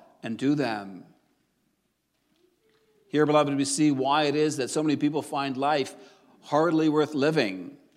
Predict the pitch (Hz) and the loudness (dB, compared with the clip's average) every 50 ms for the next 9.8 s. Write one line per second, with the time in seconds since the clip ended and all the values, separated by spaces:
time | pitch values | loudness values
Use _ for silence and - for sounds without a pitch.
0 | _ _ _ _ _ _ _ _ _ _ _ _ _ _ _ _ _ _ _ _ | _ _ _ _ _ _ _ _ _ _ _ _ _ _ _ _ _ _ _ _
1 | _ _ _ - 151 151 180 196 208 180 185 175 175 175 180 170 170 165 151 147 | _ _ _ -2 4 8 8 8 8 8 6 4 6 6 4 4 2 0 2 4
2 | 156 147 147 143 - - - - - - - - - 139 143 160 180 185 185 170 | 4 4 4 2 -2 -8 -18 -20 -20 -20 -20 -12 -4 2 4 4 6 4 4 2
3 | - 180 170 175 180 180 175 170 170 156 - - - 165 170 175 170 156 156 147 | 2 2 2 2 2 2 2 2 0 -2 -2 2 2 2 2 2 2 -2 0 0
4 | 151 147 127 147 156 156 165 175 170 147 - - - - - 185 190 156 117 98 | 0 0 2 4 4 6 6 4 2 0 -4 -8 -8 -2 0 2 2 2 2 0
5 | - - - - - - 123 127 131 120 127 123 123 117 - - 143 147 156 151 | -4 -8 -10 -12 -12 -10 -6 -4 -4 -4 -4 -4 -4 -2 -2 0 2 2 2 2
6 | 123 101 98 92 87 - - - - _ _ _ - - _ _ _ _ _ - | 0 -2 -6 -10 -12 -12 -14 -14 -16 _ _ _ -20 -20 _ _ _ _ _ -8
7 | 110 123 143 156 160 165 160 147 - 160 143 - - 175 165 - - - 110 104 | -4 -2 0 0 2 2 0 0 -2 -4 -6 -2 -2 0 0 0 -2 -4 -8 -10
8 | 104 - - - 151 156 170 160 139 - - - 107 101 95 90 - - - - | -10 -12 -8 -6 -4 -2 -2 -4 -6 -6 -10 -10 -12 -12 -12 -14 -16 -20 -20 -16
9 | - - 131 135 139 131 127 117 110 107 101 101 95 95 92 92 | -8 -4 -2 -2 0 -2 -2 -4 -6 -6 -8 -10 -12 -14 -16 -18